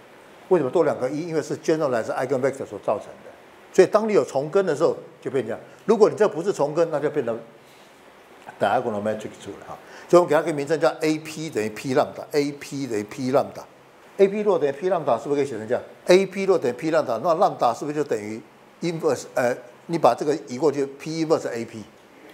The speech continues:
这是你们线性代数里面学过的 A 矩阵的 similarity transform。啊，你一个矩阵可以透过 similarity transform，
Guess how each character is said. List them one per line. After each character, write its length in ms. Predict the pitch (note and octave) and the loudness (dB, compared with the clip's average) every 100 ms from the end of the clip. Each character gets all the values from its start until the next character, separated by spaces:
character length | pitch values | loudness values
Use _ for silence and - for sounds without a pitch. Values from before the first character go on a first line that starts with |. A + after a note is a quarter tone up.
| - - - | -20 -20 -4
这 100 | - | 0
是 140 | D3 E3 | 0 0
你 80 | A#2+ | -4
们 180 | A2+ | -6
线 300 | B2 - E3+ | -8 -4 -4
性 160 | C3+ C#3+ | -2 -2
代 160 | C#3 C#3 | 2 0
数 100 | D#3 | 0
里 60 | |
面 80 | A#2+ | -6
学 180 | G#2+ A#2+ | -4 -2
过 140 | C3 | 0
的 160 | B2 C3+ - | 0 -2 0
A 280 | D#3+ E3 D3+ | 0 0 -6
矩 220 | - G#2+ | -10 -6
阵 180 | D3 A#2+ | -2 -2
的 160 | A2+ G2 - - - | -2 -6 -14 -20 -18
similarity 960 | - B2+ A2+ A2 A#2 C3 C#3 A2 A2+ | -8 -4 -2 -2 0 0 -2 -4 -8
transform。 440 | G2+ G#2 - - G#2+ - - - - - - | -12 -14 -16 -12 -12 -12 -20 -20 -20 -20 -14
啊， 80 | G2 G#2 | -8 -4
你 100 | C3 | -4
一 80 | E3+ | 2
个 80 | D3+ | 2
矩 180 | D3 C3 | 0 -2
阵 180 | E3 B2 - - | -2 -2 -4 -2
可 80 | |
以 80 | D3 | -2
透 180 | C3+ E3 | 0 -2
过 200 | D#3 C3+ | 0 -2
similarity 640 | - C#3 A2+ A2+ D#3 C#3 A2 | -4 -6 -4 0 0 -2 -6
transform， 360 | G#2 G#2+ C3 B2 | -6 -4 -2 -4